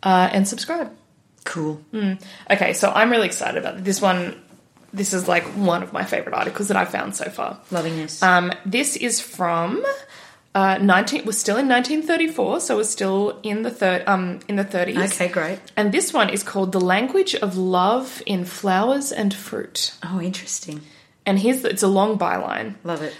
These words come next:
Speaker 1: "Flowers mean nothing more than mere things of beauty to people of this generation, but years ago they had a special significance and language of their own. Our grandparents used flowers as a medium of expression,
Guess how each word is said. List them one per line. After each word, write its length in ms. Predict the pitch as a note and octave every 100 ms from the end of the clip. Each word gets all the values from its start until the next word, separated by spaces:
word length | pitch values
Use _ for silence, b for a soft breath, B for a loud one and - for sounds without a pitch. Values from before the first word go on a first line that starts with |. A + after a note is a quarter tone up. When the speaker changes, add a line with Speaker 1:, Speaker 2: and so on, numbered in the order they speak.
| -
Speaker 1:
"Flowers 520 | - B3 C#4+ F#4+ F4
mean 260 | A#3+ A3 G3
nothing 380 | B3 - C#4+
more 320 | G#3 G3 G#3 G3+
than 240 | F3 F3
mere 180 | G#3+ B3
things 320 | B3 G#3+ G#3+
of 160 | G#3 E3+
beauty 460 | F#3+ B3 - F#3+
to 120 | -
people 360 | F#3+ G#3 G3+ F#3
of 100 | E3
this 220 | G3 A3
generation, 720 | G3 E3+ E3 F#3+ F#3+ A3+ G#3 G3+ B B B
but 160 | -
years 260 | C#4+ F4 F4+
ago 240 | A3 F#3+
they 140 | F3+ F#3
had 140 | F3+
a 20 | F3+ -
special 320 | B3 B3 -
significance 640 | C4+ G3 F3+ F3+ - F#3+
and 80 | F#3
language 320 | E3 E3+ E3+ E3+
of 80 |
their 160 | E3+ E3
own. 320 | D#3+ E3 F3+ - B B B B -
Our 220 | B3+ C4+
grandparents 640 | G3 G#3+ D#4+ F4+ C4 - G#3
used 200 | G3 -
flowers 360 | F#3+ F3+ F3+
as 120 | F3+ F3
a 40 |
medium 420 | E3+ B3 B3+ A3
of 200 | F3+ -
expression, 680 | - - - C#4+ - G3